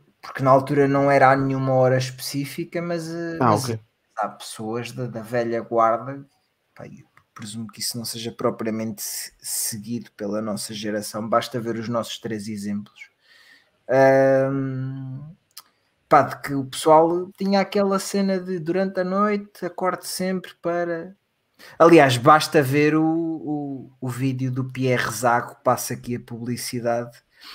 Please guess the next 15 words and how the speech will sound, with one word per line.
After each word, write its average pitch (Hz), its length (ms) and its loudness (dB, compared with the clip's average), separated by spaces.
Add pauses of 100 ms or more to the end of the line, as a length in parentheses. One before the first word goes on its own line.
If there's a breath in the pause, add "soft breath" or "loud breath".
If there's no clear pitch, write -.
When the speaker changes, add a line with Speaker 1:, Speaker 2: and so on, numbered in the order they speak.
(320 loud breath)
Speaker 1:
em 135 160 6
que 135 100 -2
ele 139 160 6
pergunta 135 480 4
às 135 140 4
pessoas, 139 640 -2
eh, 151 240 -6
como 156 160 -4
é 151 80 0
que 143 100 -12
são 156 220 -2
os 143 160 0
hábitos 151 680 2
escatológicos 147 1120 -2
delas. 131 520 -2